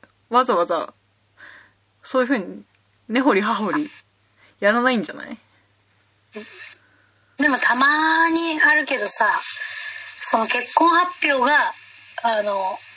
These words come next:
Speaker 2: 話題作りだったりする時もあるよ。
Speaker 1: まあね。でも、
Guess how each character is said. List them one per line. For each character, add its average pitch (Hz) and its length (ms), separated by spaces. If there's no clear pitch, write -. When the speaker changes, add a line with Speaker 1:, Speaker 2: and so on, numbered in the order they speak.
Speaker 2:
話 233 140
題 269 240
作 269 240
り 208 80
だ 190 80
っ - 60
た - 120
り - 60
す - 200
る 214 60
時 - 180
も - 120
あ 233 80
る 285 80
よ。 285 160
Speaker 1:
ま 220 200
あ 165 40
ね。 247 340
で 247 60
も、 240 260